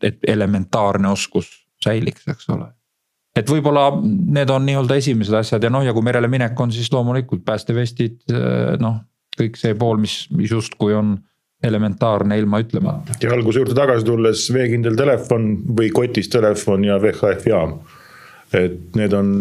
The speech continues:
Speaker 2: vältimatud, äh, või riietus. Ja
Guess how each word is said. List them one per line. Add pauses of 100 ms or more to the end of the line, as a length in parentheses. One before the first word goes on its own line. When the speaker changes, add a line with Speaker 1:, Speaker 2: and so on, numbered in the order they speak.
(140)
Speaker 2:
vältimatud, (260)
äh, (400)
või
riietus. (720)
Ja